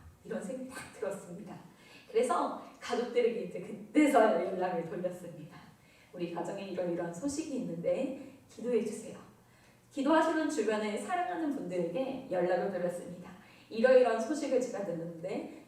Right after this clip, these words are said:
기도해 주십시오." 어떤 기도든 상관없습니다. 우리 아이를 생각하며 기도해 주셨으면 좋겠습니다.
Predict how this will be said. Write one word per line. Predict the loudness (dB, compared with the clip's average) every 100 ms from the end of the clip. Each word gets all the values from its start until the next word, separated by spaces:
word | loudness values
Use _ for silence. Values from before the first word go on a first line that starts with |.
| -10
기도해 | -2 2 2
주십시오." | 0 -6 -12 -14 -16 -18 -20 -20 -18 -14 -12 -2 2
어떤 | 6 6 6
기도든 | 6 2 2 2
상관없습니다. | 0 0 0 -2 -2
우리 | 0 2 4
아이를 | 4 2 0 2 2 0
생각하며 | -2 -2 -2 -4 -4 -8 -12 -16 -20
기도해 | -4 0 2
주셨으면 | 0 -8 -8 -2 -2 -2 -6 -12
좋겠습니다. | -12 -6 -4 -4 -6 -8